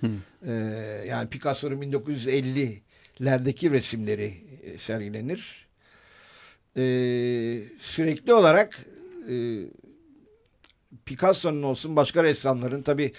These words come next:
Speaker 2: Picasso ile pek ilgisi yok ama Jean Renoir'ın, şey, Jean Renoir demişim, Auguste Renoir'ın,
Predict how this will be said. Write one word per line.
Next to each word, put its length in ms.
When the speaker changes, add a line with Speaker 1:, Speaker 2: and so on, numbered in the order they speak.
Speaker 2:
Picasso 340
ile 120
pek 200
ilgisi 280
yok 100
ama 320
Jean 300
Renoir'ın, 580
şey, 240
Jean 280
Renoir 320
demişim, 260
Auguste 400
Renoir'ın, 540